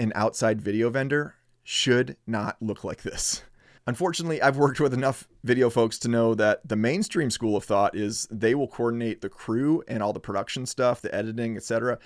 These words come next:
and they will expect you to coordinate all your folks. And I'll be honest, sometimes there's stuff that the video people just can't coordinate for you. Like, I'm probably not going to email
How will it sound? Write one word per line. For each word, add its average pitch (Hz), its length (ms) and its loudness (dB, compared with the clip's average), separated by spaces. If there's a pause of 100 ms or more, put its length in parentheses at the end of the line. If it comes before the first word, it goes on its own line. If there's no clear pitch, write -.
(300)
and 123 160 0
they 135 120 6
will 135 140 6
expect 117 400 0
you 156 360 -2
to 117 100 0
coordinate 107 540 0
all 104 320 0 (140)
your 151 200 -2
folks. - 480 -8 (140)
And 131 100 2
I'll 170 80 4
be 190 140 0
honest, 170 340 -2
sometimes 208 580 0
there's 156 220 4
stuff 139 480 2
that 120 280 2
the 117 40 -4
video 113 280 0
people 107 240 -2
just 98 240 -6
can't 101 200 -6
coordinate 87 380 -6
for 78 200 -10
you. 58 120 -12
Like, 98 260 -6 (380)
I'm 123 160 0
probably 170 280 0
not 127 260 0
going 120 220 -2
to 107 240 -4
email 127 540 0